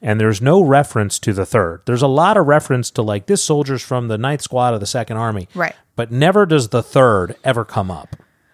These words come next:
Speaker 2: Right. And, but it doesn't really give you a comprehensive breakdown of the command structure.
Speaker 1: Yeah.
Speaker 2: It just
Speaker 1: Mm-hmm.
Speaker 2: kind of gives you a couple of highlights. What's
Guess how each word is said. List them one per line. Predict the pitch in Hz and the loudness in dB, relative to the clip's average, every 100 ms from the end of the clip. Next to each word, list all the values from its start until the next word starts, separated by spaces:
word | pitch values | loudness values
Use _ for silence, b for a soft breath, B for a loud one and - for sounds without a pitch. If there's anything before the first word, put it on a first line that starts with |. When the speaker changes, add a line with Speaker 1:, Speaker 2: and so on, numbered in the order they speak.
| _ _ | _ _
Speaker 2:
Right. | 208 196 - - - - | 0 0 -2 -12 -18 -4
And, | 254 247 | -2 0
but | 254 | -2
it | 240 294 | -2 0
doesn't | 330 320 226 | 0 -2 -2
really | 233 220 | 0 0
give | 190 208 | 0 0
you | 196 160 | 2 0
a | |
comprehensive | - 202 185 180 170 202 175 185 165 156 | -2 -2 -2 -2 -2 -2 -4 -4 -4 -6
breakdown | - 156 165 - 185 185 185 214 B B | -6 -6 -6 -4 -2 0 0 -4 B B
of | - 180 180 170 | 0 2 2 0
the | 170 165 156 | -6 -6 -8
command | - 165 165 196 202 | -8 -8 -4 -6 -6
structure. | - 240 240 - 240 247 240 | -4 -4 -4 -6 -4 -4 -2
Speaker 1:
Yeah. | 104 95 87 | -2 -4 -6
Speaker 2:
It | - | -8
just | 113 196 | -4 -4
Speaker 1:
Mm-hmm. | 202 | -4
Speaker 2:
kind | 185 | -6
of | 165 | -6
gives | 190 175 165 | -6 -6 -6
you | |
a | 156 | -6
couple | 180 170 165 | -6 -8 -8
of | 151 | -8
highlights. | - 170 170 175 175 - - b b b - | -6 -4 -2 -4 -6 -10 -14 b b b -4
What's | 240 - | -2 -2